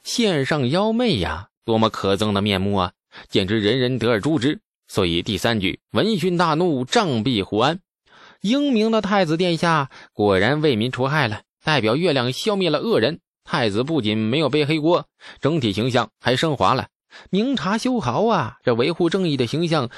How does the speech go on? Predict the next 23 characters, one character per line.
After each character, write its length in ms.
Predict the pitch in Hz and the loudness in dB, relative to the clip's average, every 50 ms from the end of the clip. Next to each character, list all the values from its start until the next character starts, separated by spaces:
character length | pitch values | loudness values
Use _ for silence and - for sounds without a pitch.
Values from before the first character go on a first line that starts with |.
| - - | -10 -4
跃 260 | - 214 226 190 123 101 | -2 2 2 4 4 2
然 220 | 98 123 190 - | 2 0 -2 -2
纸 160 | - 90 82 | -4 -4 -2
上。 220 | - 160 160 - - _ _ _ _ _ _ _ _ _ _ _ _ _ | 0 -2 -2 -2 -6 _ _ _ _ _ _ _ _ _ _ _ _ _
最 240 | - 160 156 127 98 | 0 2 2 2 2
后 180 | 107 143 131 | 2 2 2
一 160 | 98 90 95 | 2 2 0
句 140 | 98 104 98 | 0 0 0
话 340 | 87 92 90 80 65 - - _ _ | 2 2 2 2 2 -2 -4 _ _
最 280 | - - 147 117 101 92 | -2 0 2 2 2 2
值 240 | - 95 95 98 | 0 0 2 2
得 480 | 87 92 90 90 90 87 82 82 92 95 - - | 2 2 2 2 2 0 0 -2 -6 -10 -8 -2
韵 260 | 113 120 113 95 90 | 0 0 2 2 2
味 180 | 87 87 80 | 2 0 0
了 180 | 65 62 - - _ _ - - - - - - - _ _ | 0 -2 -6 -10 _ _ -10 -10 -10 -10 -14 -20 -20 _ _
，“国 200 | - 92 110 131 | 0 2 2 2
有 100 | 113 87 | 2 0
国 180 | 82 95 101 | 0 0 0
法， 440 | 104 - 82 69 69 69 - - - _ _ _ | 0 2 0 2 2 0 -2 -4 -10 _ _ _
秉 360 | - 110 92 78 73 73 73 | 0 0 0 0 -2 -4 -2
公 260 | 78 107 160 185 180 | 0 0 2 2 2
严 320 | 131 87 - 98 127 160 | 0 0 0 -2 -2 -2
办。” 240 | 165 180 156 117 - | 0 0 0 0 -2